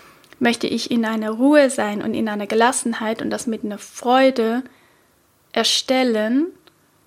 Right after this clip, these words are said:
und nicht irgendwie so in einem Gehetze ist im Sinne von, „Boah, ich hab kaum noch Zeit, jetzt muss ja hier noch irgendwie eine Meditation her.“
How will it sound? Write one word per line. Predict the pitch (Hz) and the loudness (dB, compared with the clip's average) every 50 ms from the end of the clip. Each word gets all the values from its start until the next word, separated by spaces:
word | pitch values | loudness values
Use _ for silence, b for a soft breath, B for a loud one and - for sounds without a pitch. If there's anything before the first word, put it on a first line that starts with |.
| _ _ - | _ _ 0
und | 240 233 254 | 0 2 4
nicht | 247 262 269 277 269 - - - | 4 6 6 4 4 0 -6 -6
irgendwie | - 240 233 240 233 226 226 226 | -6 -2 -2 0 0 0 -2 -2
so | - 233 | 0 0
in | 226 226 | 0 0
einem | 220 220 214 - | 0 -2 -2 -2
Gehetze | 226 214 220 233 254 269 262 - - - 233 | -2 -2 0 2 0 0 0 -2 -6 -6 -4
ist | 220 - | -4 -2
im | 226 226 | -4 -2
Sinne | - 233 226 226 | -2 -2 -2 -2
von, | 226 220 220 | -4 -2 2
„Boah, | 240 240 | 2 2
ich | 240 240 - | 2 2 -2
hab | 226 - | -4 -4
kaum | - - 262 254 247 | -2 0 2 2 2
noch | 233 226 - | 2 0 -2
Zeit, | - - - - - 233 233 233 233 | -4 -4 -4 0 2 4 4 4 2
jetzt | 226 226 - | 0 -2 -2
muss | 247 233 | -2 0
ja | 233 | 0
hier | 226 226 240 240 | 0 0 2 2
noch | 226 220 214 214 - | 2 0 0 -4 -4
irgendwie | 247 240 240 233 226 233 220 | -2 -2 -2 -2 -2 -2 -2
eine | 220 220 | -2 -2
Meditation | 220 214 214 - 220 - - 214 - - - 233 226 226 233 226 | -2 -4 -4 -6 -8 -8 -8 -6 -6 -4 2 2 4 4 4 2
her.“ | 208 214 202 190 190 190 - | 0 -2 -4 -4 -6 -6 -8